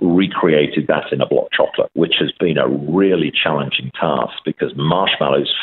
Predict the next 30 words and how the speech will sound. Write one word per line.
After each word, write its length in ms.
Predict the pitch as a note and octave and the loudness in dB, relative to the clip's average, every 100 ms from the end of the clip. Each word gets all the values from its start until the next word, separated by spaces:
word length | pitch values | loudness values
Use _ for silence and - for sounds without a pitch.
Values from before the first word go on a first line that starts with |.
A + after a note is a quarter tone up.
| - | -2
float 280 | E2+ D2+ - | 0 -2 -6
in 140 | C2+ | -6
chocolate. 420 | B1+ - - - - | -2 -2 -2 -4 -6
So 200 | - - | -2 -2
to 80 | |
get 260 | - - - | 0 0 0
them 240 | F#3 G#3 E3 - - | 0 0 -2 -6 -8
<laughs> 220 | - - | -8 -2
to 120 | D2+ - - - | -2 -2 -2 0
sink 260 | D#3 G#3+ G#2+ | 2 2 2
in 160 | D#2+ | 0
chocolate 460 | - D2 - C#2 - - - - - _ - | 0 0 2 0 0 -6 -20 -20 -20 _ -2
and 200 | G2+ F#2 | 0 2
mix 200 | A2 - | 0 0
up 160 | G2+ - | -2 0
with 100 | D2 - | -2 0
peanuts 420 | F#2 D#2 D2+ - | 2 2 0 0
and 160 | D2 D2+ | -2 0
mix 220 | F2+ - D#2+ | 0 0 -2
up 160 | - | 0
with, 280 | D#2+ D2+ C#2+ - | 2 2 0 0
um, 400 | D2+ C#2+ C#2+ C#2+ F#2+ | 2 2 0 -2 0
with 200 | D#2 - | -2 -2
toasted 360 | - E2 - - | -2 -2 -2 -4
coconut 500 | - G#2 - F#2+ - - - - - | -2 0 -2 -4 -6 -12 -16 -12 -2
has 140 | F#2+ F#2+ | -2 0
proved 280 | G2 E2 - | 0 0 0
quite, 340 | F#2 E2+ - | 0 0 -4
quite 300 | - E2+ C#2+ - | 0 0 0 0
challenging. 580 | E2 D#2+ C#2+ B1+ B1 | 0 0 -2 -4 -8